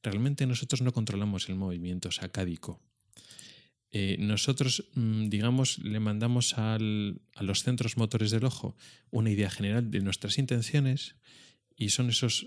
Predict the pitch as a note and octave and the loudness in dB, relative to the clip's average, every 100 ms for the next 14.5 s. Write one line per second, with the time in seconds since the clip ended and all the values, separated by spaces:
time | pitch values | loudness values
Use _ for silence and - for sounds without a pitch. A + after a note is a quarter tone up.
0 | - - C3+ C3+ A#2 B2+ - - _ _ | -8 0 2 4 4 2 0 -6 _ _
1 | _ - - - - - - A2+ G2+ F#2 | _ -20 -14 -10 -10 -10 -4 0 0 0
2 | - A#2+ A#2+ A#2+ A#2+ A#2 C#3 C3 B2 E3+ | 0 2 2 2 2 4 4 4 4 0
3 | - - - A#2+ G#2+ - A#2+ B2+ B2+ B2 | -6 -6 -2 0 -2 -2 0 2 2 4
4 | B2 C3 A2 - - D3 C#3 C#3 B2+ A2+ | 4 4 2 0 0 2 2 2 2 0
5 | A2+ A#2+ C#3 C3+ G2 F2+ - - F2 E2+ | 0 -2 -2 -4 -4 -4 -4 -4 -2 -4
6 | E2 - - - G2 G#2 B2+ F#2+ F#2 F2 | -4 -12 -18 -8 -6 -2 -2 -2 -2 -4
7 | F2 - A#2 A2 A2+ A2 A2 G#2+ G#2+ G2+ | -6 -4 -4 -2 -2 0 2 2 2 0
8 | - - - - _ _ _ - G2 F#2+ | -12 -20 -20 -20 _ _ _ -4 0 0
9 | F#2+ - _ - A2 A2+ F2+ E2+ G2 G2 | -2 -8 _ 2 4 6 4 0 -2 -2
10 | G2 G#2 F#2+ F2+ F2+ F#2 B2 G2 E2+ - | -2 0 0 0 0 0 2 0 -2 -8
11 | - _ _ _ - - - - _ _ | -18 _ _ _ -20 -18 -16 -16 _ _
12 | - C3+ F#2+ - - F#2+ F#2+ A2 A#2+ A#2 | 4 4 4 0 -4 -2 0 2 2 2
13 | - - G#2 G2 G#2 - A2+ A2 A2 A2 | 0 -2 -2 0 0 -2 0 0 -2 -2
14 | A2 B2 D#3 C3+ F3 | -4 0 4 4 2